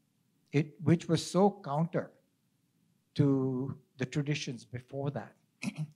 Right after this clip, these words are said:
Uh, and as we know, uh, has enabled Indian talent to reach the heights that it has achieved today by enabling India to be a leader in,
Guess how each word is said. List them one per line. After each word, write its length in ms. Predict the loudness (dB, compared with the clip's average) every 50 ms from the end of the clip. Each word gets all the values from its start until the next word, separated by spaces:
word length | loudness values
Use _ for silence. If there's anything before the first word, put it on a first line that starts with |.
| _ _ _ _ -10
Uh, 240 | -8 -6 -6 -8 -8 _ _ _ _ _ _ _ _ _ _ _
and 220 | 0 0 2 4
as 180 | 4 4 2 2
we 140 | 0 0 0
know, 480 | 2 2 2 4 2 2 0 -2 -8 _ _ _ _ _ _ _ _ _ _ _ _ _ -4
uh, 180 | -4 -2 -2 -4
has 540 | -4 0 2 4 4 4 2 0 -2 -8 -14 _ _
enabled 600 | -6 -6 -6 -4 -4 -2 -2 2 2 2 0 0 -4 -12 -14 _ -8
Indian 380 | -6 -6 -6 -6 -6 -8 -4 -2
talent 520 | -2 -2 -2 -4 -6 -8 -8 -8 -12 -14 -14 _ _ _ _ _ _ _ _ _ _ _ _ _ _ -4
to 120 | -2 0
reach 380 | 0 0 0 -2 -2 -4 -6 -8
the 80 | -8 -8
heights 380 | -6 -6 -4 -4 -4 -6 -4
that 180 | -4 -4 -4 -4
it 100 | -8 -12
has 100 | -12 -14
achieved 460 | -14 -14 -12 -12 -12 -12 -12 -14 _
today 440 | -16 -8 -4 -4 -4 -4 -6 -10 -16 _ _ _ _ _ _ _ _ _ _ _ _ _ _ -12 -4
by 200 | -2 0 2 2
enabling 520 | 2 0 0 0 0 2 2 0 0 0 0
India 280 | -2 -2 -2 -2 -4
to 140 | -4 -6 -8
be 200 | -8 -6 -6 -6
a 40 | -6
leader 420 | -6 -8 -8 -8 -8 -8 -8 -6
in, 160 | -6 -8 -8